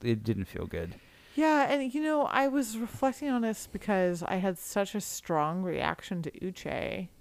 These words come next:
Speaker 2: last season.
Speaker 1: Mm-hmm.
Speaker 2: And arguably, from a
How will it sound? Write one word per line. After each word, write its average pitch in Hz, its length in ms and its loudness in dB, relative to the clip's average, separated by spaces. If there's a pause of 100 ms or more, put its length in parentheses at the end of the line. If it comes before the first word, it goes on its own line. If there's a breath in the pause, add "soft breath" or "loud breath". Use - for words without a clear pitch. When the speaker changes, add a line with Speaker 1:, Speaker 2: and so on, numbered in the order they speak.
(160)
Speaker 2:
last 156 320 -4
season. - 640 -10 (540 soft breath)
Speaker 1:
Mm-hmm. 107 360 4
Speaker 2:
And 180 600 0 (960)
arguably, 180 840 4 (200)
from 170 240 -6
a 160 180 -2